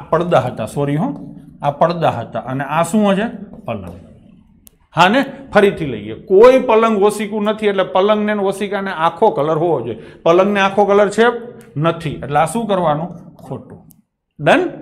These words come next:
બીજું, કેટલાક ગાદલા સોફા છે. આ મારા ગાદલા છે ને આ તમારો સોફો છે. જો આ ગાદલા છે અને આ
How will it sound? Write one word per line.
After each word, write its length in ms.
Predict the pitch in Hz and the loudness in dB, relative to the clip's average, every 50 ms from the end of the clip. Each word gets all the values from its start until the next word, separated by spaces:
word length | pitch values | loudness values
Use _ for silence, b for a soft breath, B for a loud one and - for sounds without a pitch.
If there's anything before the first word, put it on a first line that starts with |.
| B B B B B 156 | B B B B B -6
બીજું, 340 | 165 165 139 135 107 - | -4 -4 -4 -8 -10 -8
કેટલાક 520 | - 202 202 208 208 208 233 233 240 240 220 | -2 -2 -2 -2 -2 -6 -2 -2 -2 -2 -2
ગાદલા 520 | 202 175 165 165 165 170 165 170 165 156 | -4 0 2 2 2 0 -2 -2 -2 -2
સોફા 480 | 143 - - 156 160 156 - 143 127 117 | -2 -2 -4 -6 -6 -4 -4 -6 -6 -6
છે. 100 | 110 151 | -6 -10
આ 160 | - 156 165 | -8 -6 -4
મારા 260 | 180 180 185 180 180 | -2 -2 0 0 0
ગાદલા 420 | 175 175 185 214 214 233 226 208 180 | 0 2 0 0 0 2 2 2 2
છે 120 | 165 180 | 2 -2
ને 80 | - 151 | -4 -4
આ 40 | |
તમારો 340 | 143 147 139 143 151 160 165 | -4 -4 -4 -4 -2 -4 -4
સોફો 420 | 160 - - 180 160 - - 123 104 | -4 -2 -2 -4 -2 -2 -6 -8 -8
છે. 140 | 101 101 - - | -8 -12 -14 -10
જો 100 | 151 147 | -4 0
આ 180 | 151 151 160 175 | 2 2 2 2
ગાદલા 400 | 175 165 170 185 180 175 143 113 | 2 2 0 0 0 -2 -4 -4
છે 160 | 98 - 113 110 - b b b b b b - | -6 -10 -14 -16 -18 b b b b b b -12
અને 160 | 131 131 135 | -8 -4 -2
આ 160 | 139 156 190 | 0 0 0